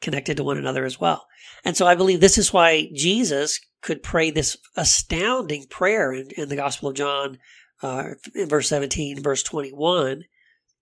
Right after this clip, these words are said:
He prays this. I, he says, "Father, I pray that they," that's you and me, "that they will be one even as we are one." So again, stop and think about this. In what ways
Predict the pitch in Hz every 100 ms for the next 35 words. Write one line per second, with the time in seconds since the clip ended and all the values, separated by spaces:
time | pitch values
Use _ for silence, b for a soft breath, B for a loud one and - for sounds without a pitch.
0 | _ - 170 - 160 151 240 233 - 143
1 | 208 165 160 - 175 175 185 160 147 -
2 | 175 175 180 180 143 170 175 135 135 196
3 | 240 _ _ - 139 151 175 180 190 220
4 | 180 - _ _ _ _ _ _ _ _
5 | _ _ - 160 143 170 196 208 196 190
6 | 185 165 165 170 151 143 139 - 226 214
7 | 240 240 165 143 139 151 143 135 135 170
8 | 185 180 185 - 160 156 160 160 175 160
9 | 147 143 _ _ _ _ _ _ _ _
10 | _ _ _ - - 165 185 _ _ _
11 | _ _ 180 170 143 135 - - 202 208
12 | 190 247 254 131 120 - - - - -
13 | _ _ _ _ _ B B B _ _
14 | _ _ _ _ _ - 226 202 320 415
15 | 196 147 147 214